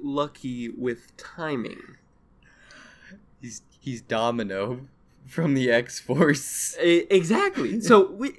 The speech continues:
Speaker 1: I mean, that,
Speaker 2: It
Speaker 1: that,
Speaker 2: works.
Speaker 1: that is a viable superpower.
Speaker 2: Yeah.
Speaker 1: And it explains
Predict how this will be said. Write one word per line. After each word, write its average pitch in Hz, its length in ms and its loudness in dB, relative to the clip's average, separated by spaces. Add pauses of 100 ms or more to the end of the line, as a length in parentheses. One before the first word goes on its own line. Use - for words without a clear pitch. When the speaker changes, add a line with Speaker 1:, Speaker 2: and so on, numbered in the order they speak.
(100)
Speaker 1:
I 254 100 2
mean, 247 440 2 (600)
that, 220 220 4
Speaker 2:
It 208 80 -4
Speaker 1:
that, 254 80 6 (260)
Speaker 2:
works. 269 200 4
Speaker 1:
that 262 60 -4
is 277 380 2
a 233 140 4
viable 185 720 4
superpower. 156 1160 0 (1000)
Speaker 2:
Yeah. 165 640 8
Speaker 1:
And 190 240 -2 (140)
it 196 140 -2
explains 185 840 -2